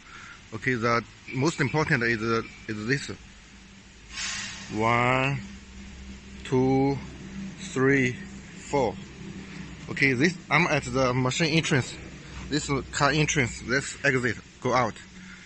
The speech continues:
So at the entrance, this one iron. This one has only one hole. This hole is near at the middle leg. Here same.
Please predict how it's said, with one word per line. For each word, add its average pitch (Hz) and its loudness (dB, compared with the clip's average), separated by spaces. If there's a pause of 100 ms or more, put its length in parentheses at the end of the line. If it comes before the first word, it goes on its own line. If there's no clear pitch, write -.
(280)
So 131 -2 (140)
at 123 0
the 123 -2
entrance, 147 0 (460)
this 135 0
one 120 -2 (340)
iron. 127 0 (2750)
This 147 0
one 151 4
has 139 2
only 156 4
one 135 4
hole. 135 2 (960)
This 135 -4
hole 143 2
is 123 2
near 123 4
at 127 4
the 117 0
middle 139 2
leg. 131 4 (1300)
Here 156 4
same. 123 2